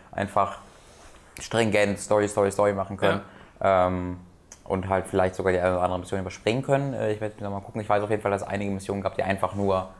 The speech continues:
Speaker 1: Kämpfe, Kämpfe, Kämpfe, Mission vorbei war.
Speaker 2: Okay.
Speaker 1: Ohne irgendwie relevante Infos. Deswegen können wir da auf jeden Fall reingucken.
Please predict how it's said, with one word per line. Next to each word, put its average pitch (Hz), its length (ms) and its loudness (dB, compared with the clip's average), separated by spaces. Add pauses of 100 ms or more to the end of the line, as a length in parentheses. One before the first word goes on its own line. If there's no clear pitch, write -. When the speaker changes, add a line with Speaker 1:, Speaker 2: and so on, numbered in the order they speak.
(260)
Speaker 1:
Kämpfe, 104 240 -2
Kämpfe, - 240 -2
Kämpfe, 95 240 -4 (160)
Mission 95 240 -4
vorbei 92 320 2
war. 87 240 -2
Speaker 2:
Okay. - 220 -8 (160)
Speaker 1:
Ohne 92 260 0
irgendwie 90 500 -4 (160)
relevante 92 380 -2
Infos. 92 380 -2
Deswegen 95 260 0
können 104 160 2
wir 101 60 4
da 135 160 6
auf 143 60 -2
jeden 147 120 -2
Fall 143 120 2
reingucken. 143 440 -2